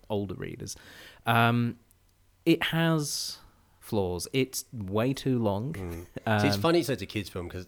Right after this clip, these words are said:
Speaker 2: two hours and forty-five or something, like,
Speaker 1: Mm.
Speaker 2: that's a long time to get a kid to sit still.
Speaker 1: Yeah, it's,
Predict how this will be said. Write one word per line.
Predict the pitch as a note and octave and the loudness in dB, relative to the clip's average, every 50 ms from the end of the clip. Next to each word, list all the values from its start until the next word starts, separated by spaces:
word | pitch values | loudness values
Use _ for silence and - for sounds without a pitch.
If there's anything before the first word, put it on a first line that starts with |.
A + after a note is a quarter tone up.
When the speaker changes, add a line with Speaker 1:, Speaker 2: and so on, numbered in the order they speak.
| _ - | _ -4
Speaker 2:
two | - C#3+ A#2 | -2 0 0
hours | G2 F2 - | 0 -2 -4
and | F2 E2+ | -8 -10
forty-five | - - G2 F2 E2 - - F#2 F2 E2+ D#2+ | -10 -8 -8 -8 -8 -8 -6 -6 -6 -6 -8
or | D#2+ | -10
something, | D#2 - D#2+ D#2 D2+ D2 D#2 D#2+ | -12 -12 -12 -12 -14 -14 -14 -12
like, | D#2+ D#2+ G#2 | -10 -8 -8
Speaker 1:
Mm. | F#2 F2 | -6 -6
Speaker 2:
that's | F#2+ F#2+ - | -8 -10 -10
a | - - | -12 -14
long | - - - C#2+ C2+ - | -14 -14 -14 -14 -16 -16
time | - - D2+ D2 | -16 -18 -18 -16
to | D2+ D#2 D2+ | -16 -16 -16
get | D2 | -16
a | D#2 | -16
kid | - - D#2+ - | -16 -18 -18 -18
to | D#2 | -18
sit | - - - - | -20 -18 -20 -20
still. | - - E2+ D#2+ D2+ D#2 - - - | -18 -16 -16 -16 -16 -18 -20 -10 -6
Speaker 1:
Yeah, | B2+ G#2+ G#2 F#2 F2 E2 E2+ - - | -4 -2 -2 -2 -2 -4 -6 -4 -4
it's, | B2+ B2+ - - | -4 -4 -4 -6